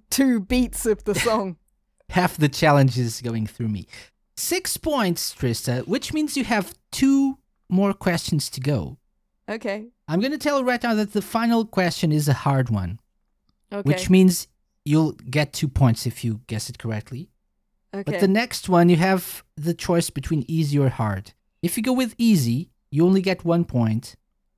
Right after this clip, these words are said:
Speaker 2: and that's not enough for the ten that we wanted. So, just saying. But you can choose. Easy or hard.
Speaker 1: I, I,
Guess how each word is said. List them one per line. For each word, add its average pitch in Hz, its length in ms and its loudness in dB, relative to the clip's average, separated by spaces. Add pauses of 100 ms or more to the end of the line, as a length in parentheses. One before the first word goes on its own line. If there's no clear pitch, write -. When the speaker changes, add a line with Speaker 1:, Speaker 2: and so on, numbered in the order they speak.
(680)
Speaker 2:
and 117 560 0 (440)
that's 131 260 -6
not 135 140 4
enough 120 200 4
for 117 220 -2
the 110 80 -2
ten 107 420 -6 (220)
that - 160 -16
we 113 80 -6
wanted. 104 320 -10 (420)
So, 101 460 -16 (400)
just - 200 -10
saying. 156 380 -6 (760)
But - 360 -14 (480)
you 135 140 -2
can 196 140 2
choose. - 420 0 (120)
Easy 190 300 2
or 156 100 2
hard. 107 360 -6 (960)
Speaker 1:
I, 202 240 -4 (160)
I, 202 300 -2